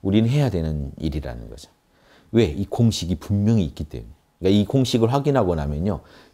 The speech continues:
제가 아공, 법공에서 멈추지 마시고 구공까지 가셔야 된다는 얘기가 구공까지 확인하고 나면. 근데 여러분, 뭐 일지보살 되어 확인하는 게 아니에요. 지금 여러분 안에 양심이 있다니까요. 확인되시잖아요. 그러니까 자명하게 확인되는 게 일지라는 거지,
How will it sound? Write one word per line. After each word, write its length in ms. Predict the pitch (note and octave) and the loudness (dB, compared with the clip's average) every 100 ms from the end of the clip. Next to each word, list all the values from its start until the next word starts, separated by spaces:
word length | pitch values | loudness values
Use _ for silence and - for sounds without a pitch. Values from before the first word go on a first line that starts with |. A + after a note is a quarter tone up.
| B2+ | 0
제가 320 | C3 A2+ F2+ | 2 4 4
아공, 240 | A2+ A#2 A2 | 4 2 -2
법공에서 500 | F#2+ - G2 F2 E2+ | -2 -2 -2 -2 -2
멈추지 440 | E2 D#2+ - E2+ | -4 -6 -8 -6
마시고 520 | D#2 D2 - F#2 G2+ - _ _ | -4 -6 -4 -4 -6 -10 _ _
구공까지 600 | - G#2 A#2+ A#2+ F#2 D#2+ | -4 0 0 0 -2 -4
가셔야 360 | - D#2 G2 D#2+ | -8 -6 -2 -2
된다는 360 | D2+ D#2 C#2 | -2 -2 -4
얘기가 300 | C#2 E2 C#2+ - _ _ _ | -4 -4 -6 -10 _ _ _
구공까지 600 | - F#2 G#2 G2+ F2 E2+ | -4 0 0 0 -4 -4
확인하고 480 | A2+ A2+ F#2+ C2+ C2+ | -6 -6 -6 -6 -8
나면. 360 | B1+ E2 D2+ | -8 -6 -6
근데 180 | D#2+ A#2 | 0 4
여러분, 540 | G#2 A#2+ G#2+ A#2 G2 - _ _ _ _ | 4 4 2 2 0 -6 _ _ _ _
뭐 140 | - D2+ | -6 0
일지보살 680 | G2 C#3+ - F#3 F3 D#3 B2+ | 2 4 4 4 6 6 6
되어 160 | A#2 | 4
확인하는 520 | A2+ C#3 C#3+ B2 A#2+ | 4 0 0 2 2
게 80 | A2+ | 2
아니에요. 220 | D#2 D#2+ D#2 | 2 0 0
지금 300 | - E3+ C#3 | 2 4 6
여러분 340 | A2 C3+ B2 | 6 4 4
안에 180 | A2+ A2+ | 2 2
양심이 360 | G#2+ C#3+ C#3 A2 | 2 2 2 2
있다니까요. 460 | D#3 D3+ C3 B2 | 2 0 0 0
확인되시잖아요. 960 | F#3 A3 G#3+ C#3 - G3 F3 B2 C3+ F2+ - - - - | 2 2 4 2 2 0 2 0 -2 -6 -14 -20 -20 0
그러니까 260 | E3 - - - | 0 0 -12 -2
자명하게 680 | - C#3+ A3 C#4 D4+ A3 | 2 4 6 6 6 6
확인되는 580 | G3+ G#3+ A#3 G#3+ F#3+ F3 | 6 4 4 6 4 6
게 80 | D3 | 6
일지라는 540 | A#2+ C#3 D#3+ C#3+ A#2+ | 4 4 4 4 4
거지, 500 | A2 A2 F3+ F2 - | 4 4 4 2 -4